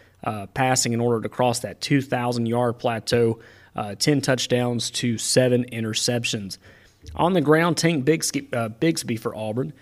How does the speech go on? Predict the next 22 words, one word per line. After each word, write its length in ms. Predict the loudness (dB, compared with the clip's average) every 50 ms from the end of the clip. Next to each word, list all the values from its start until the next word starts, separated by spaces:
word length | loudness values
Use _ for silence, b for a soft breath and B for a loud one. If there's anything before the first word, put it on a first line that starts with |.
| B B B B -4
uh, 180 | -4 -2 -2 -2
one 160 | -2 -2 -2
hundred 220 | -2 -2 -2 -4
twelve 320 | -2 -2 -2 -2 -2 -4 -4
carries 320 | -2 -2 0 0 -2 -4
for 120 | -6 -8
six 280 | -6 -4 -4 -4 -4 -4
hundred 200 | -2 -2 -2 -2
and 100 | -4 -4
sixty-two 480 | -4 -4 -4 -4 -6 -8 -4 -2 -2 0
yards, 400 | 0 0 -2 -2 -4 -4 -6 -4
five 260 | -2 -2 -2 -2 -2
touchdowns. 600 | -2 -2 -2 -2 -4 -4 -6 -6 -6 -6 -8 -10
Jaquarius 440 | -4 -2 -2 0 0 -2 -4 -4 -2
Marks, 320 | -2 -2 -2 -4 -6 -6
forty-five 540 | -4 -4 -4 -4 -2 -2 -4 -4 -4 -6 -6
carries, 320 | -4 -4 -2 -2 -2 -2
a 60 | -2
hundred 300 | -4 -4 -2 -2 -4 -4
fifty-seven 520 | -4 -4 -4 -4 -2 0 2 2 2 0 -2
yards 380 | -2 -2 -2 -2 -2 -2 -4 -6 -4
and 320 | -4 -4 -2 -2 -4